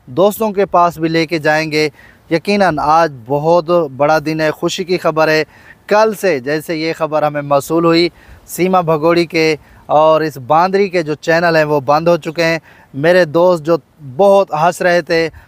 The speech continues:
अब कह रहे थे, "जब भी मोबाइल खोलो, जब भी मोबाइल को ओपन करो, अब सीमा बांदरी के चैनल हो चुके हैं बंद। अब सीमा बांदरी नहीं आएगी, लोगों से भीख मांगेगी,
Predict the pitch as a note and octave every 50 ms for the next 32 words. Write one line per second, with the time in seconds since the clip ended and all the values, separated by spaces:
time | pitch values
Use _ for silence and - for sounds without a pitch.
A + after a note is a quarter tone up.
0 | _ _ - D3 D#3 D3 - - E3 E3 D#3+ D#3+ D#3 D#3 C#3 - D#3 C3 A#2 A#2
1 | A3+ B3+ A3 G3 A3+ G#3 F#3+ F#3 E3+ E3+ E3+ E3 D#3+ D3 - _ - D#3 D#3+ E3
2 | D#3+ D#3+ D3+ D3+ D3 - _ _ _ _ - C3 B2 F3 F#3 F3 F#3+ F#3 F3 E3+
3 | D#3 D3+ D#3 D#3 D#3 D3 - D#3 D3+ D3+ C#3 E3 D#3 D#3 C#3+ D#3 D3 D3 D3+ C#3+
4 | - _ _ _ _ - D3+ D#3+ D3 C#3 - - D#3+ D#3+ D#3+ D#3+ D#3 C#3+ C3+ D3+
5 | D3+ D#3 D3+ C#3+ D3+ D3 C#3+ A#2+ D3 C#3+ C3 - - D3+ D3+ D#3+ D#3 D3+ C#3+ C#3+
6 | D3 C#3+ C#3 - - B2 - C#3 C#3 C3+ C3 B2 D#3 D#3+ E3 D#3+ D#3 D3+ D3+ B2+
7 | - _ - _ - - - E3 F#3+ G#3 F#3 F3 - - F3+ F#3 F#3+ F#3 F3 E3
8 | D3 D#3+ D#3+ E3 D#3+ E3 D#3+ D#3 D3 C3+ C#3 D3 D#3+ F3 F3 F3+ F3 F3 F3 F3
9 | D#3+ E3 E3+ E3 D#3+ D#3+ E3 E3+ D#3+ F3+ F#3 E3 - - - F3 E3 D#3+ D3 C#3
10 | C3 D3 D#3+ E3+ E3+ F3 F3 F3 E3+ F3 F3 E3+ E3+ D#3+ D#3+ E3 D#3+ D#3